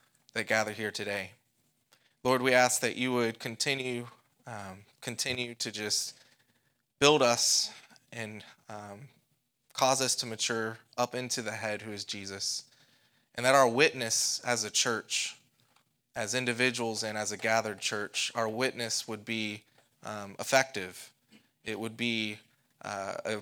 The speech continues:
a powerful witness that people who either observe or as we go out and we scatter our neighbors and our coworkers and people that we rub shoulders with, that they would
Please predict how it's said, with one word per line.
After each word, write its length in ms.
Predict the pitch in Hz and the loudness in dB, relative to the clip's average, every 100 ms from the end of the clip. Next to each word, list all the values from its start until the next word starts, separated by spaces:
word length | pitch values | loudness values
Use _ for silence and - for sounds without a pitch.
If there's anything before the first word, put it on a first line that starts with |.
| - | -4
a 40 | 113 | -2
powerful 500 | - 139 139 - 120 | 6 8 8 2 0
witness 380 | 113 101 104 | 0 -2 -4
that 220 | - 110 - | -4 -4 -2
people 400 | 135 131 123 - | -4 -2 -6 -4
who 300 | 123 110 107 _ _ _ | -4 -4 -8 _ _ _
either 260 | 127 127 123 | 2 4 2
observe 840 | 110 117 127 151 160 151 - - _ _ _ _ _ _ - | 2 2 4 4 0 -4 -12 -18 _ _ _ _ _ _ -2
or 460 | 123 120 113 113 - | 2 4 4 0 2
as 240 | 123 117 | 2 2
we 100 | 117 | -2
go 300 | 110 139 139 | 0 4 6
out 220 | 139 131 | 6 6
and 80 | 113 | 0
we 80 | 107 | -2
scatter 580 | - - 139 135 113 101 | 0 4 6 6 4 0
our 120 | 101 | -2
neighbors 640 | 110 131 123 120 120 117 - | 0 0 0 -2 -2 -2 -4
and 120 | 101 | -6
our 80 | 98 | -6
coworkers 880 | - 131 123 120 - 110 107 110 - | -2 0 2 0 -2 -4 -2 -4 -4
and 160 | 107 | -6
people 260 | - 123 113 | -6 -6 -4
that 100 | 101 | -4
we 100 | 107 | -2
rub 220 | 110 104 | -2 -2
shoulders 360 | - 110 107 107 | -2 -4 -6 -8
with, 160 | 101 | -8
that 140 | 113 - | -6 -2
they 120 | 131 | 0
would 240 | 120 110 | 0 -2